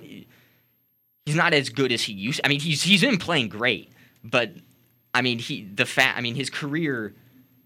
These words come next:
isn't as, he, he's further into it now. I mean, there's not as much left as what it, he's already been through. So,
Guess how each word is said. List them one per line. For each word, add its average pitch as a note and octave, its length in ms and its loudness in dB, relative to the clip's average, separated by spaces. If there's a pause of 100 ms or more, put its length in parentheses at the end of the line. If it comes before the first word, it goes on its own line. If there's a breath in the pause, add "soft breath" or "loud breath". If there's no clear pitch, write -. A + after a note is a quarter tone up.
(160)
isn't C#3+ 480 0
as, G#2+ 420 -4
he, D3 300 -10
he's F3 260 0
further F#3+ 420 2
into D#3+ 300 2
it G#2+ 100 4
now. G#2+ 460 2 (180)
I A#2 60 0
mean, B2 240 -2
there's C3+ 220 0
not D#3 180 4
as C#3 100 2
much B2 280 -2
left A#2+ 380 0
as G#2+ 180 -8
what G#2 160 -4
it, - 120 -6
he's A2 220 -8
already F#2+ 280 -2
been G2 200 -4
through. C2 340 -12 (400 soft breath)
So, A2 480 -2